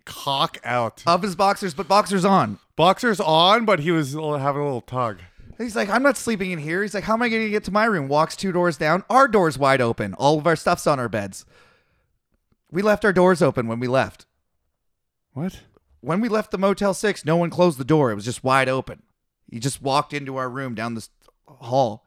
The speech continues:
Speaker 2: just 'cause he didn't have a key, and he went to go see if he, like, what was, if we were home, 'cause Jimmy got separated.
Speaker 1: Yeah.
Speaker 2: We're all out of,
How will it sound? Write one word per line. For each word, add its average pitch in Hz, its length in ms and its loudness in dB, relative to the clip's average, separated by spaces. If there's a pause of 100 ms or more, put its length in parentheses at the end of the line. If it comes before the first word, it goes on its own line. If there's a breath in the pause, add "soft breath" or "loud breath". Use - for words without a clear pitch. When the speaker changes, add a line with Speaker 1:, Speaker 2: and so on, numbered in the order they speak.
Speaker 2:
just - 240 -18 (160)
'cause 139 100 -8
he 147 60 -8
didn't 156 160 -4
have 156 100 2
a - 60 -8
key, 151 420 0 (840)
and 139 100 -4
he 160 80 0
went 151 200 -2
to 151 40 -6
go 156 120 0
see 165 480 -4
if - 160 -12
he, 147 180 -4
like, 127 220 -4
what 135 120 -4
was, 127 240 -10
if 131 160 -8
we 143 120 -4
were 139 140 -2
home, 147 180 -2
'cause 135 160 -14 (380 soft breath)
Jimmy 262 180 -6
got 247 120 -2
separated. 117 540 -6 (580)
Speaker 1:
Yeah. 98 360 -10
Speaker 2:
We're 190 160 2
all 196 200 8
out 170 140 4
of, 143 160 -12